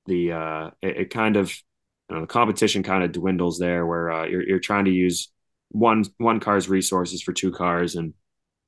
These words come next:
uh, as much as I can see Tyler Reddick standing on the door in victory lane, uh, I just, I, I don't see it happening this weekend. I think that that twenty-four car will have some, uh, some bugs to, uh,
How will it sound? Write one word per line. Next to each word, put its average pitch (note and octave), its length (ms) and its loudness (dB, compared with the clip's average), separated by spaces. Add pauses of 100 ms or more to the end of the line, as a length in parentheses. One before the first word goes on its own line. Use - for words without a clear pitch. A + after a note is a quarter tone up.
(120)
uh, F2 140 -6
as F2 120 -4
much B2+ 140 2
as B2+ 80 2
I B2 60 6
can A2+ 80 0
see A2+ 160 2
Tyler G#2+ 260 4
Reddick G#2 260 2
standing G2+ 280 -2
on G2 60 0
the F#2+ 60 0
door G2+ 180 2
in G2+ 80 2
victory G2+ 300 0
lane, G2+ 360 2 (520)
uh, F2 340 -2
I F#2+ 140 2
just, - 560 0 (400)
I, G2+ 220 2
I - 20 2
don't G2+ 160 2
see G2+ 200 2
it F#2 80 4
happening F#2+ 360 2
this F#2 220 -2
weekend. F#2+ 340 0
I F2+ 40 -2
think F2+ 200 -4
that - 80 -14
that F2+ 160 -2
twenty-four F2+ 480 -2
car F2 240 -2
will E2+ 80 -2
have E2+ 160 -4
some, E2+ 260 -6
uh, D#2+ 160 -6
some F2 220 -8
bugs E2+ 380 -6
to, E2 280 -4
uh, D#2+ 160 -6